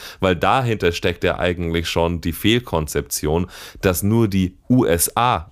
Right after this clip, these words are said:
Amerika sind, während natürlich Nord-, Zentral- und Südamerika alles die Amerikas sind. Ja, wir dürfen da die United States of America,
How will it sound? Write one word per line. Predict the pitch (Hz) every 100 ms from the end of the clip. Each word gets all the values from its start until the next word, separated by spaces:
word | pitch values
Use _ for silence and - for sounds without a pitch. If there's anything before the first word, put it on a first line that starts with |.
| -
Amerika | 90 87 85 80 - 76 71
sind, | 65 64 62 - - -
während | 78 92 110 110 -
natürlich | 82 80 - 85 80 87 90 - - -
Nord-, | 87 90 98 107
Zentral- | - 92 85 - 87 92
und | - 95 92
Südamerika | 92 - 76 82 85 80 90 -
alles | 95 98 - -
die | 85 -
Amerikas | 80 82 85 78 - 76 71 69
sind. | - 67 65
Ja, | 71 80
wir | 82
dürfen | 85 - 82
da | 78
die | 80
United | 80 76 78 80
States | - 80 82
of | 85 87
America, | 85 85 85 85 87